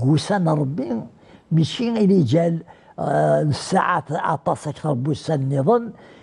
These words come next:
ماشي على جال يطي إلا ذي شي يطي جاطاس، ناخذ لا الحرارة، ناخذ لا البرودة، ماشي هكاكي، وإنما إلي جال واش وين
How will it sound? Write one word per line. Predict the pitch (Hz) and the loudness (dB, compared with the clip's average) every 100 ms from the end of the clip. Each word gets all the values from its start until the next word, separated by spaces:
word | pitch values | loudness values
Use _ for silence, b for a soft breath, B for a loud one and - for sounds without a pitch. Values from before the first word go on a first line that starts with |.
| B | B
ماشي | 165 - - 220 | -2 0 0 2
على | 202 190 147 | 2 2 0
جال | 143 175 165 B B - | 0 0 -2 B B -4
يطي | 165 156 - | -2 0 -2
إلا | 220 185 156 175 | 2 4 4 4
ذي | 127 | 2
شي | 104 - 160 | 0 0 0
يطي | - 190 | 2 2
جاطاس، | 113 127 208 233 196 - b b - | 4 2 2 0 -2 -10 b b -6
ناخذ | 165 143 147 | -4 -2 -2
لا | 165 185 165 B B 139 | 0 2 0 B B -4
الحرارة، | 117 170 170 165 180 220 190 | 0 2 2 0 -2 -4 -4
ناخذ | 147 117 | -6 -4
لا | 160 | -2
البرودة، | 160 127 151 175 156 220 | 0 2 4 4 4 0
ماشي | 170 170 190 | 0 -4 -4
هكاكي، | 185 139 131 220 - B B B | -2 -2 0 -4 -4 B B B
وإنما | 156 - 175 190 214 - | -2 2 2 4 0 0
إلي | 196 180 | 0 2
جال | 139 160 226 185 b b b 131 175 | 2 2 0 -4 b b b -4 -2
واش | 202 - - - - 170 160 | -2 -4 -6 -6 -10 -4 0
وين | 202 220 202 | 2 2 -2